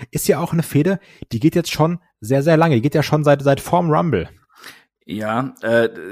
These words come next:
Speaker 2: es ist eher so, dass ich einfach Baron Corbin in keiner, äh, auf keiner WrestleMania-Card brauch. Also, äh, nee.
Speaker 1: Du meinst nicht den ehemaligen Andre the Giant Memorial Battle Royal Gewinner, Baron
Speaker 2: Alter,
Speaker 1: Corbin?
Speaker 2: auf, ey.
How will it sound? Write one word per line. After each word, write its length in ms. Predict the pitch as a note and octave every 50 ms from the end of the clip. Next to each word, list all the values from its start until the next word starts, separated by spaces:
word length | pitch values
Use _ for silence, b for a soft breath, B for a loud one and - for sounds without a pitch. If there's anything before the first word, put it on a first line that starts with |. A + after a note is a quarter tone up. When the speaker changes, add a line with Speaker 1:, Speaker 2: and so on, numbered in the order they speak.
| G#2 F#2+
Speaker 2:
es 140 | B2 A#2+ B2
ist 100 | A#2 A2+
eher 240 | - G#2 A#2 B2 A#2+
so, 140 | A#2 A#2+
dass 160 | A2 A#2 A2+ A#2
ich 100 | A2+ -
einfach 220 | A2+ A2 A2+ A2
Baron 280 | - G#2 G#2 G#2 G2 F2+
Corbin 400 | - - G2 A2 B2 A#2+ G#2 G2
in 140 | F#2+ F#2
keiner, 260 | - - G2 G2 G2+ G2
äh, 800 | F#2+ - - A2 - A2 G#2+ G2+ F#2+ D2 A1 - - - - F#2+ G2+ -
auf 160 | - A2 - -
keiner 220 | - B2+ A2+ A2
WrestleMania-Card 720 | A2+ A#2 A2+ A2 G#2+ A#2 C3 C#3 G#2+ F2 - G2 F2+ F2+ -
brauch. 460 | - - D#2+ F2 F2 - - _ _
Also, 400 | - D2 F#2+ F#2 F#2 F#2+ E2 - _ _ _ _ -
äh, 280 | G#2 A2 G#2+ F#2+ - - - _ _ _ _ _ _ _
nee. 260 | F2+ G#2 G#2+ G#2+ G#2+ - _ _ _ _ _ _ _ _ _ _ _ _ _ _ _ _ _ _ _ _
Speaker 1:
Du 80 | _ G2
meinst 280 | F2+ F2 F2 - -
nicht 180 | A2 B2 - -
den 100 | - -
ehemaligen 540 | - A2 A#2 A#2+ A#2+ A#2 G#2+ G#2 G#2 G#2 G#2+
Andre 200 | A2 A2+ A2 G#2+
the 140 | G2 G2+ F#2+
Giant 240 | - - A#2+ A#2+
Memorial 300 | A#2 A2 G2+ G2+ G2+ G2
Battle 260 | F2 F#2+ F2+ E2+ - G#2+
Royal 160 | B2+ C#3 C3+
Gewinner, 380 | A2+ F#2+ F2 F2+ F2+ F#2 F2+ E2+
Baron 160 | - F2+ F2
Speaker 2:
Alter, 220 | - F2 - - -
Speaker 1:
Corbin? 140 | - - G2+
Speaker 2:
auf, 200 | A2+ - - -
ey. 180 | - F2+ F#2+ F#2